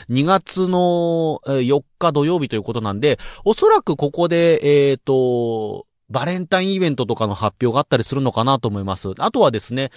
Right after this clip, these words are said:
えっと、今、かい、えっと、一応、ストーリー、メインストーリーの二部七章の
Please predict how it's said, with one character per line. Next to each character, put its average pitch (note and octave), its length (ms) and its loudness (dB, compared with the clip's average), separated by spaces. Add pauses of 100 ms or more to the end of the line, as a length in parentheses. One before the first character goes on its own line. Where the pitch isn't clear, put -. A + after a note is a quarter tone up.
(300)
え A#2+ 80 -4
っ - 20 -14
と、 E3 120 -8
今、 G3+ 280 0 (240)
か C#3+ 120 2
い、 C#3 200 -2
え A#2 180 0
っ A2 40 -2
と、 G#2 460 -2 (260)
一 F3+ 260 -2
応、 E3+ 360 0 (460)
ス - 100 -10
ト F3+ 140 4
ー C#3 40 2
リ G2+ 120 -2
ー、 G2+ 40 -8
メ D3+ 160 2
イ G3+ 100 0
ン G#3 100 0
ス - 120 -10
ト G#3+ 100 6
ー F#3+ 140 6
リ A2 200 0
ー - 20 -4
の B2 260 2
二 D#3 180 0
部 C#3 220 2
七 F3 280 2
章 C#3+ 220 0
の G2 120 -4